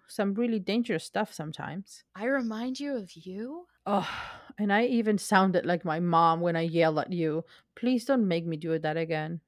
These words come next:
Speaker 2: Deal. Does that mean we're friends?
Speaker 1: Yes. And we, I could really use your help.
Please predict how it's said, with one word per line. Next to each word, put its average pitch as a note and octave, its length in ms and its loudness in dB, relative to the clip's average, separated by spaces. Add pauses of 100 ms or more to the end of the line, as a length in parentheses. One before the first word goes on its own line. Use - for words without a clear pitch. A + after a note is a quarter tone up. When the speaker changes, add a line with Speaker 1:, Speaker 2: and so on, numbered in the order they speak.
(240)
Speaker 2:
Deal. E3 440 -6 (140)
Does G#3+ 140 -10
that A3 220 4
mean C#4 200 -2
we're C#4+ 100 -2
friends? G#3 640 -6 (240)
Speaker 1:
Yes. - 520 2 (140)
And A3 200 4
we, A#3 360 4 (420)
I C4+ 80 10
could C4 200 4
really F#3+ 260 4
use E3 200 -2
your E3 120 -2
help. - 360 -8